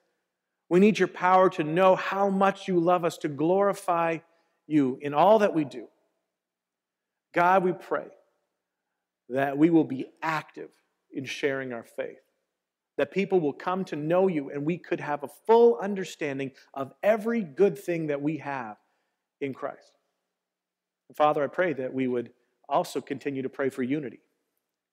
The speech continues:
I believe, uh, re-, reflecting the, the, the heart of Paul, the, the heart of <laughs> Jesus,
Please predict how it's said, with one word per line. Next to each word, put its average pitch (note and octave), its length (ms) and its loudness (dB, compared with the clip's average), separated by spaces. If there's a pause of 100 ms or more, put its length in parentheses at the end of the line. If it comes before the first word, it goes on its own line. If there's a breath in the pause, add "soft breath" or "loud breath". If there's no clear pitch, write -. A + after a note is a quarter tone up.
(1080)
I D3 120 -2
believe, D3+ 600 0 (140)
uh, B2 160 -20 (160)
re-, C#3 160 -2
reflecting E3+ 540 0
the, C#3+ 80 -2
the, C#3 140 -8
the C3 300 -12
heart - 320 -2
of - 200 -8
Paul, D#3 460 0
the, B2 140 -4 (200 soft breath)
the D3 60 -4
heart E3 280 0
of C#3 160 -4
<laughs> - 0 -
Jesus, - 680 -4